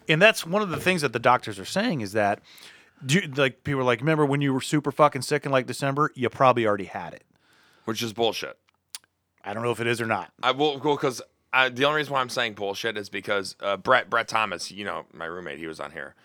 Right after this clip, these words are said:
Speaker 2: He,
Speaker 1: Never
Speaker 2: right,
Speaker 1: heard of him.
Speaker 2: right, right, <laughs> right when he, right, uh, right when covid started happening, I'm working in the healthcare field. He goes, "Yeah, dude, I'm feeling really sick." He goes, "I'm gonna go to the doctor." I was like, "Dude, do not go to the doctor."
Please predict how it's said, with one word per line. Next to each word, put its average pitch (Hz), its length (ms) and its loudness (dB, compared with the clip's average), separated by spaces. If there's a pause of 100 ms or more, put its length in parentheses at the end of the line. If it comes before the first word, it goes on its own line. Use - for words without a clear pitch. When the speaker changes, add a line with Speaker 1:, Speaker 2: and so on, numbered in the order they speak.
(520)
Speaker 2:
He, 165 400 -2
Speaker 1:
Never 117 200 2
Speaker 2:
right, 127 120 8
Speaker 1:
heard 104 40 -2
of 98 60 -4
him. 120 380 -2
Speaker 2:
right, - 240 -6 (100)
right, 120 560 2 (300)
<laughs> - 280 -20
right 127 240 4
when 160 140 -4
he, 139 220 -6
right, 120 520 -2
uh, 113 380 -2
right 117 240 -2
when 151 140 -8
covid 127 340 -4
started 101 200 -4
happening, 95 500 -8 (340)
I'm 123 140 -2
working 143 220 0
in 123 100 -4
the 98 60 -8
healthcare 101 420 -6
field. 69 260 -14 (880)
He 123 140 -8
goes, 107 320 0
"Yeah, 117 300 4
dude, 101 160 -6
I'm 98 100 -4
feeling 107 260 -4
really 101 180 -8
sick." 117 400 -4 (200)
He - 80 -8
goes, 104 100 -6
"I'm 110 100 -2
gonna 110 100 -4
go 104 100 0
to 92 60 -2
the 90 60 -12
doctor." 95 340 -2
I - 20 -8
was 76 80 -12
like, 76 120 -18
"Dude, 101 180 -12
do 87 100 -18
not 82 280 -14
go 73 100 -10
to 73 60 -8
the - 80 -20
doctor." 57 500 -12